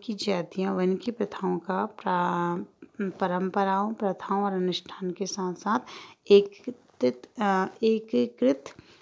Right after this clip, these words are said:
करते हुए प्राकृतिक संसाधनों की सुरक्षा भी क्या होती थी, की जाती थी,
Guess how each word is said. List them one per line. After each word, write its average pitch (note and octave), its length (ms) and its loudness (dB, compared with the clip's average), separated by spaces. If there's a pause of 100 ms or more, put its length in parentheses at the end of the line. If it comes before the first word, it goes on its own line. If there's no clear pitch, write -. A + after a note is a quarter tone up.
(140)
करते F#3+ 360 2
हुए G#3+ 160 4
प्राकृतिक G3+ 640 0
संसाधनों F3 800 -2
की E3 140 -8
सुरक्षा F3 560 -6 (100)
भी C#4 180 2 (440)
क्या E3+ 120 -6
होती E3 280 -4
थी, B3 280 2 (260)
की G3+ 140 2
जाती - 360 -4
थी, - 240 -20